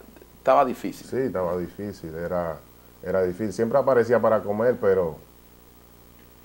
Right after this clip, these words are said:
Speaker 2: imagínate, uno siempre quería darse gusto que no podía. Yo me, siempre me quería comprar tenis, que me quería comprar tenis Nike, que me quería comprar unos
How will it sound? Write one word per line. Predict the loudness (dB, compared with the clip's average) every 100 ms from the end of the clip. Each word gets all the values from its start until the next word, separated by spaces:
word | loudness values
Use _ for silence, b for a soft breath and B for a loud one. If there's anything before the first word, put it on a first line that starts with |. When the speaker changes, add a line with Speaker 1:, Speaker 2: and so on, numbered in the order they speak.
| -10
Speaker 2:
imagínate, | -4 -2 0 0 -2 -2
uno | -2 -2
siempre | -2 -2 -2
quería | 0 2
darse | 0 -2 -4
gusto | -6 -6 -6
que | -4
no | -6
podía. | -4 -4 -4 -4
Yo | -2 -4
me, | -4
siempre | -4 -4
me | -4
quería | -4 -4
comprar | -6 -6 -6
tenis, | -6 -6 -6 -6
que | -8
me | -8
quería | -6 -6
comprar | -8 -8 -6 -6
tenis | -8 -10
Nike, | -8 -4 -2 -4 -10 -20 b b b -12
que | -8
me | -4
quería | -2 -2
comprar | -2 -2 -2
unos | 0 -4